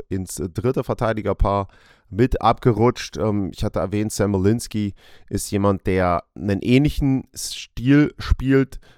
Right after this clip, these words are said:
wie Sam Girard, der jetzt auch frisch einen Vertrag unterschrieben hat, dessen Vertrag weniger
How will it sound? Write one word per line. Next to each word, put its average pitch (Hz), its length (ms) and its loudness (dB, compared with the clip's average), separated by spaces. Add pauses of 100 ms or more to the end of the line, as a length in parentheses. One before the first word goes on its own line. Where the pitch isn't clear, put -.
(160)
wie 113 360 -2
Sam 107 320 0
Girard, 101 460 2 (100)
der 90 160 2
jetzt 87 260 0
auch 98 140 2
frisch - 260 0
einen 104 100 -2
Vertrag 101 420 0
unterschrieben 113 500 -2
hat, 107 140 -2
dessen 98 200 -4
Vertrag 101 560 -2
weniger 135 560 6